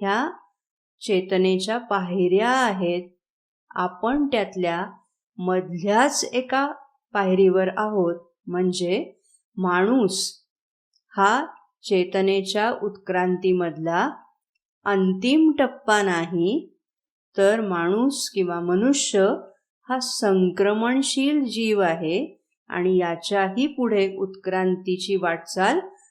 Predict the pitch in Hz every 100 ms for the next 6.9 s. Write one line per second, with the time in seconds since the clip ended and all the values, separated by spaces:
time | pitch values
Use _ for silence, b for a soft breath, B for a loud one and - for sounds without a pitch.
0 | B - 196 180 208 320 330 254 214 202
1 | 190 185 180 185 165 185 - _ _ _
2 | _ - 277 - 208 190 - - 220 247
3 | 262 277 247 - 277 262 - 254 233 185
4 | 170 160 170 262 - _ - - 196 202
5 | 180 175 196 214 240 311 - 196 190 196
6 | 190 175 165 202 190 175 165 -